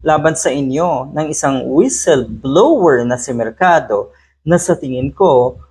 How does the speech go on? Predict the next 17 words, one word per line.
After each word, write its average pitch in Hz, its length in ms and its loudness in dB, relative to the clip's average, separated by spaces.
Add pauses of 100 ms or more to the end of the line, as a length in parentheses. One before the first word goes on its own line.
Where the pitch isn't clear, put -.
(140)
ay 160 80 0
mas 165 240 -2
pinaniniwalaan 135 960 0
ngayon 113 420 -2 (540)
ng 123 80 0
majority 120 560 2
ng 113 80 -4
mga 107 240 -6
kababayan 101 560 -6
natin. 98 400 -10
Masaklap 156 560 -2
yan 147 240 -2
para 117 240 -2
sa - 160 -4
inyo. 107 320 -10 (480)
Another 143 480 2
move. 139 480 0